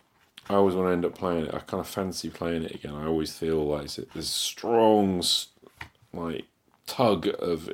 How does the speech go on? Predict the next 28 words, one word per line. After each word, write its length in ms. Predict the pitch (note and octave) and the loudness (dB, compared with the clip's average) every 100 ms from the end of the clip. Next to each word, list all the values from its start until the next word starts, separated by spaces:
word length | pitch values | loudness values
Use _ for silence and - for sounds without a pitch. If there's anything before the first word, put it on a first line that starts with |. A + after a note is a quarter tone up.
| - | -6
uh, 220 | F2+ D#2+ - | -6 -8 -10
um, 420 | E2 D#2+ D#2 D#2 _ _ _ _ - - - - - _ _ _ - - - - | -10 -8 -10 -12 _ _ _ _ -12 -12 -20 -20 -20 _ _ _ -20 -20 -20 -16
what's 200 | - - | -12 -8
the 100 | D#2+ | -4
word? 360 | D#2 D#2 D2+ - - - - - _ - _ - | -4 -4 -8 -14 -20 -20 -20 -20 _ -20 _ -14
Nostalgia. 640 | E2 - E2+ E2 D#2 C#2+ - - | -8 2 2 2 0 -10 -14 -16
That's 140 | - | -16
the 120 | - D#2 | -12 -12
word. 300 | D2+ D2+ - _ _ _ _ _ _ _ _ - - - _ - | -10 -12 -16 _ _ _ _ _ _ _ _ -20 -20 -20 _ -6
And 80 | |
I 40 | F2 | -2
kinda 220 | G2 E2+ | 2 4
wanna 200 | D#2+ E2 | 2 0
play 260 | D#2+ F2 D#2+ | -2 -2 -2
it 120 | - | -4
again. 260 | D#2+ D2+ D#2 _ _ - - _ _ _ _ _ _ - | -8 -10 -12 _ _ -20 -20 _ _ _ _ _ _ -16
Um, 440 | D#2 D2 D2+ D2 - | -10 -6 -6 -8 -6
and 120 | E2+ | -2
I, 160 | E2+ E2+ | 0 0
that's 300 | E2+ G2 - | 0 0 2
fine 280 | G#2+ F#2 E2+ | 4 6 4
right 160 | E2 | 2
up 60 | C#2+ | -2
until 240 | - E2 | -4 -2
I 40 | D#2 | -2
start 280 | - D#2 - | -4 -6 -6
playing 360 | E2+ D#2+ D#2 | -6 -4 -4
it. 120 | D#2+ | -6